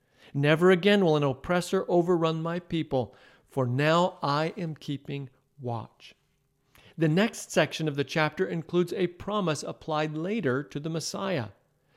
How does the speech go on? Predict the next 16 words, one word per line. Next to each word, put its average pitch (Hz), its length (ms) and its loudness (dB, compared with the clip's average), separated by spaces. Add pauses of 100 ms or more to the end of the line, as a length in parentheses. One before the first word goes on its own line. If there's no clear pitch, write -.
(120)
"Rejoice 214 540 6
greatly, 196 800 2
daughter 131 320 2
Zion. 151 520 -2 (220)
Shout, - 580 0 (120)
daughter 151 280 4
Jerusalem. 175 720 -2 (200)
See, 196 520 0 (280)
your 175 320 4
king 190 400 0
comes 226 380 -4
to - 120 -6
you, 147 320 0 (380)
righteous 180 720 0
and 175 240 0
victorious, 151 840 -2